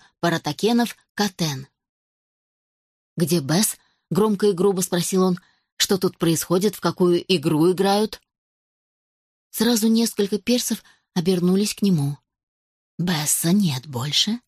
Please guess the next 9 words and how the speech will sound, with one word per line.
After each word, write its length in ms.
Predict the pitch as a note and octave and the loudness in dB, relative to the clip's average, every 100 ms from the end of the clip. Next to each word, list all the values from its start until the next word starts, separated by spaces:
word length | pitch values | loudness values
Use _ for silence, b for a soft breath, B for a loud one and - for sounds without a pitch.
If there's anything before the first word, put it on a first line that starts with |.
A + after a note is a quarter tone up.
| B B B | B B B
надменно 540 | G#3 F#3+ G#3 G3+ G3+ | 0 2 0 0 0
сказал 380 | - G3+ G3+ G3+ | 0 0 0 0
один 320 | F#3+ F#3 G3+ | 0 0 0
из 160 | G3+ F#3 | 0 2
них, 240 | A3 A#3 b b | 0 0 b b
подняв 480 | G3+ F3+ G3+ G#3+ - | -2 2 2 0 -4
крутую 440 | G#3 G#3 G3+ G#3 | -4 -2 0 0
бровь. 440 | F#3 D#3 C#3 C3+ - _ _ _ - | 0 -2 -4 -6 -16 _ _ _ -6
"Есть 580 | D#3 C#3+ C3+ - - | 0 0 0 -2 -6